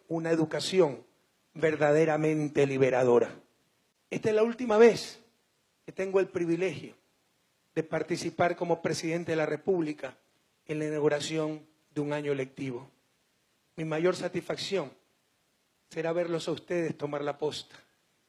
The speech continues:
dirigir el país tras haberse preparado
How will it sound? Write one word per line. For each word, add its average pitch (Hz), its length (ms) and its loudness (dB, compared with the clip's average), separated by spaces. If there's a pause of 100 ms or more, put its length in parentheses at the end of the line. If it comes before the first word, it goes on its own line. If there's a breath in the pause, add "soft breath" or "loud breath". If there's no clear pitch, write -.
(320)
dirigir 170 400 -2
el 196 140 2
país 190 560 -2 (540)
tras 147 200 -8
haberse 156 320 -2
preparado 156 720 -2